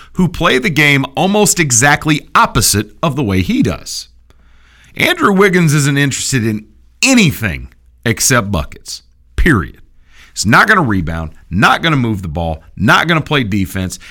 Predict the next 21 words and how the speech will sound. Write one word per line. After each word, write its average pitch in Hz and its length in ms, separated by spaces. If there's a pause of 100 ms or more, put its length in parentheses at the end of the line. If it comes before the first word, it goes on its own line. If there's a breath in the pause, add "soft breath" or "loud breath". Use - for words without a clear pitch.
(140)
and 147 180
not 214 280
be 165 100
particularly 151 840
efficient 143 420
on 107 160
offense. 104 640 (580)
He's 233 340
one 214 180
of 180 40
the 160 80
more 151 140
frustrating 165 800
players 139 340
in 123 80
the 113 120
entire 110 380
league. 92 320
He's 107 200
an 117 40
underachiever 127 760